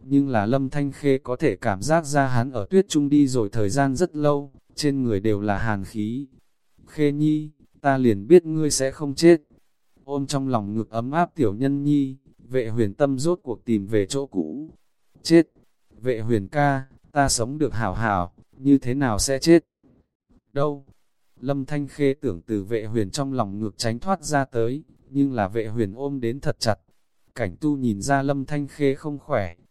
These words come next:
hắn dùng một loại thực tự nhiên lại thực bình tĩnh ngữ điệu nói, "Ngươi đem Khê Nhi làm đau, mau buông ra nàng đi, trên người của ngươi hàn khí sẽ làm nàng sinh bệnh."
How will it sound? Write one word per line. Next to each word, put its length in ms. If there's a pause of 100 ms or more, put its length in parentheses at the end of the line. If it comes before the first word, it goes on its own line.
hắn 240
dùng 280
một 120
loại 200
thực 260
tự 160
nhiên 280
lại 220
thực 240
bình 220
tĩnh 320
ngữ 180
điệu 160
nói, 420 (260)
"Ngươi 280
đem 220
Khê 260
Nhi 240
làm 240
đau, 340 (220)
mau 220
buông 300
ra 200
nàng 280
đi, 300 (300)
trên 280
người 180
của 160
ngươi 260
hàn 260
khí 240
sẽ 200
làm 300
nàng 220
sinh 280
bệnh." 160